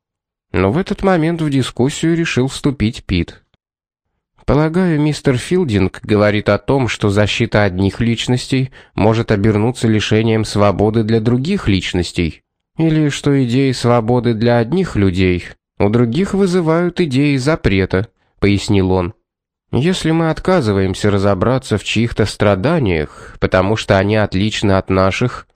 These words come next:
и вызывают чувство неловкости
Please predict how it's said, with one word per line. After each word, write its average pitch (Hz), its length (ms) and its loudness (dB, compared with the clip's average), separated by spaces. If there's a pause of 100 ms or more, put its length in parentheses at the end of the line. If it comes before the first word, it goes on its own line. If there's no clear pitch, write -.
(180)
и 170 80 -2
вызывают 151 540 0
чувство 135 400 -2
неловкости 117 960 0